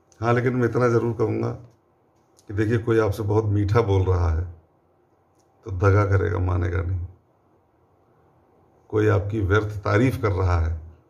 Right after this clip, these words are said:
अनावश्यक तारीफ कर रहा है, वो धोखा देगा आपको, मानेगा नहीं, ठगेगा आपको,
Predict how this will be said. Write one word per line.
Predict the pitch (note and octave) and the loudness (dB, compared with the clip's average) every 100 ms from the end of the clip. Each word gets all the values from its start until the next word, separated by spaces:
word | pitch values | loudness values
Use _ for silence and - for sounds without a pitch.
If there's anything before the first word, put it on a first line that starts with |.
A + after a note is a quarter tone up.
| _ _ _ _ _ - | _ _ _ _ _ -2
अनावश्यक | G#2 G#2+ G2+ A#2 | 0 2 0 -2
तारीफ | - G#2 G2+ F#2 | -2 0 0 0
कर | F#2 | -2
रहा | E2+ E2+ | 0 0
है, | E2+ E2+ - _ _ _ _ - | -2 -4 -12 _ _ _ _ -12
वो | A2 | -6
धोखा | F#2+ F2+ F2+ G#2 | 0 0 2 2
देगा | F#2+ F#2+ F#2+ | 2 2 0
आपको, | G2 G2 | -2 -4
मानेगा | F#2 F#2 F#2 F#2 | -4 -2 -4 -4
नहीं, | F2+ G2 G2 G2 _ _ _ _ _ _ _ _ _ _ _ _ _ _ _ G2+ | -6 -6 -8 -12 _ _ _ _ _ _ _ _ _ _ _ _ _ _ _ -2
ठगेगा | G2 A#2 A2 | 2 4 4
आपको, | G2 F#2+ G2 G2 - | 2 -2 -6 -10 -12